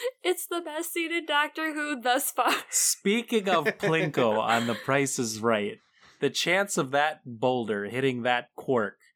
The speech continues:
Speaker 2: when being rolled <laughs> down a mountain
Speaker 3: Was a hundred percent because
Speaker 2: It
Speaker 3: it's,
Speaker 2: couldn't
Speaker 3: it was
Speaker 2: miss.
Speaker 3: Jamie's idea.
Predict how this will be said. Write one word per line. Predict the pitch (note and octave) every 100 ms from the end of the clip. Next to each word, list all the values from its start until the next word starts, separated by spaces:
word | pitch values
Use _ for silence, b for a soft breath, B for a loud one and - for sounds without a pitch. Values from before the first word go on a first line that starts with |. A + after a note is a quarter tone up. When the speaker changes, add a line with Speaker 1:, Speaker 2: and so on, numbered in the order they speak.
| _ _
Speaker 2:
when | C#3+ C3
being | C3+ C3 -
rolled | C#3 D#3
<laughs> | D3+ D#3+
down | D3+ F3+ -
a | G#3 D#3
mountain | D3 C3+ C#3 C#3 C3+ - G#2
Speaker 3:
Was | D3 C#3
a | - D#3+ -
hundred | - - D3 D3+ D#3+
percent | - D3 - E3+ C#3+
because | C3+ A#2+ D#3+ B2
Speaker 2:
It | C3
Speaker 3:
it's, |
Speaker 2:
couldn't | D3+ D#3 D3+
Speaker 3:
it | C#3
was | C3
Speaker 2:
miss. | A#2
Speaker 3:
Jamie's | - B2 C3+ D3 C#3+ C3
idea. | C#3+ C3 D#3+ A2